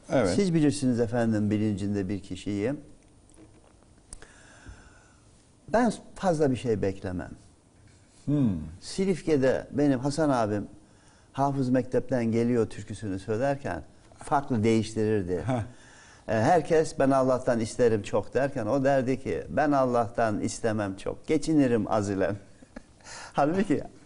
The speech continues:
Speaker 2: aslı "Allah'tan isterim çok, geçinemem azilen."
Speaker 1: Anladım.
Speaker 2: Değiştirmiş. Yani
Speaker 1: Anladım.
Speaker 2: "Haddimi bilirim." falan şeklinde. Şimdi böyle yaptığın zaman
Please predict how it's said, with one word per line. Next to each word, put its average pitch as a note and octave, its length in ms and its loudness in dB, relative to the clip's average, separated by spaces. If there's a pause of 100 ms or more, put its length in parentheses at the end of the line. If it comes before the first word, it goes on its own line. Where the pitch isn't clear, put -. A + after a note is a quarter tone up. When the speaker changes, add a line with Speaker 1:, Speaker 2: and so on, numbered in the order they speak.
Speaker 2:
aslı D#3+ 560 0 (540)
"Allah'tan A2+ 440 0
isterim C#3+ 380 0
çok, C3 260 0
geçinemem B2+ 600 2
azilen." F#2 460 0 (180)
Speaker 1:
Anladım. A2 300 4
Speaker 2:
Değiştirmiş. D3+ 920 4
Yani D3 300 4
Speaker 1:
Anladım. G2 300 2 (320)
Speaker 2:
"Haddimi D#3 540 2
bilirim." B2+ 300 4
falan G2+ 300 0
şeklinde. F2 480 -6 (440)
Şimdi C#3 240 2
böyle D#3+ 220 6
yaptığın D#3+ 460 4
zaman D#3 420 2